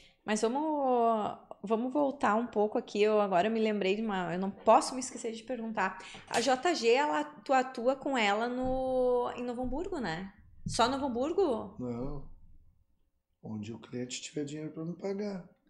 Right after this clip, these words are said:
Speaker 1: Mas aí qual é a tua,
Speaker 2: Então,
Speaker 1: onde
Speaker 2: a
Speaker 1: tu tá hoje, hein?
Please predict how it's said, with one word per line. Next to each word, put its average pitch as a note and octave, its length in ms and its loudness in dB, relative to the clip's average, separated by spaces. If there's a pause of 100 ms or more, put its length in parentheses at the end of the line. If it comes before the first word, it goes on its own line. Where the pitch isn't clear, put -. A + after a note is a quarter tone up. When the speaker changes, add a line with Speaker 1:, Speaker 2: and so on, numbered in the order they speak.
(380)
Speaker 1:
Mas G#3+ 200 2
aí A3 140 4
qual C4+ 200 4
é A#3 80 8
a B3+ 100 6
tua, G3+ 800 6 (180)
Speaker 2:
Então, D3+ 240 6
Speaker 1:
onde A3+ 320 8
Speaker 2:
a - 40 8
Speaker 1:
tu F4+ 120 6
tá C4+ 340 12
hoje, A3+ 340 8
hein? E3 320 -2